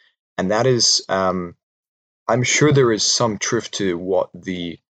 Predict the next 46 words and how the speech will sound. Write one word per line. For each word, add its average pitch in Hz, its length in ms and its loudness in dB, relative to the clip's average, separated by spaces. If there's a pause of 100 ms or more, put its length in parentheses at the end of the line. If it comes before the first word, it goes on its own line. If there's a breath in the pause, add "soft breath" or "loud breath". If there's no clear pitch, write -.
(120)
people 101 240 -8
writing 90 280 -2
the 87 40 -14
Constitution - 580 -6
believe 87 440 -6
during - 300 -6
that, 80 220 -4
but - 140 -8
there 107 180 2
is 107 120 -2
also 131 300 -2
an 151 80 0
element 131 300 0
where 110 120 -2
you 107 80 -4
have 107 180 -8
to - 120 -8
ask 95 260 -4
yourself - 360 -4
of - 100 -14
how 143 280 -2
much 92 380 -6 (300 loud breath)
these - 180 -10
theorists 101 420 0
are 95 80 -4
writing 90 300 -2
this 87 200 -4
in 90 100 -10
order 87 180 -6
to - 120 -8
sell 92 400 0
their 87 200 -2
own 82 100 -4
idea 82 340 -6
of 80 100 -10
government. - 380 -6 (640)
And 95 120 -4
that's 113 260 -2
where 113 80 -2
this 98 120 -8
becomes 95 440 -8
really 92 260 -2
interesting, - 560 -6
because, - 320 -4
of 90 140 -8
course, 117 440 0